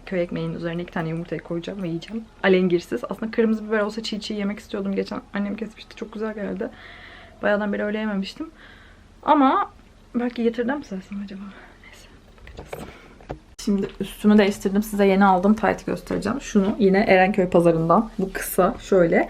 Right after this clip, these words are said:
Kaça aldım diye sorun. Yirmi beşe almış olmam lazım. Bayağı güzel. O benimki M beden.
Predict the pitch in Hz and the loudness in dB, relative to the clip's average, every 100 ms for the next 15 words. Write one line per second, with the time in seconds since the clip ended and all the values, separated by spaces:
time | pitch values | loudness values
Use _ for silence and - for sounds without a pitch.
0 | - 226 214 240 208 202 196 208 214 254 | -4 -4 2 4 6 6 2 0 2 0
1 | 311 214 220 214 208 208 240 247 240 - | 2 6 10 10 6 4 2 4 4 6
2 | 208 196 214 208 190 196 220 214 208 240 | 6 6 4 6 6 8 8 8 8 8
3 | 208 208 190 202 247 226 233 247 247 - | 8 6 4 4 6 6 6 6 4 2
4 | 311 226 220 240 226 202 247 | 4 8 10 8 6 6 6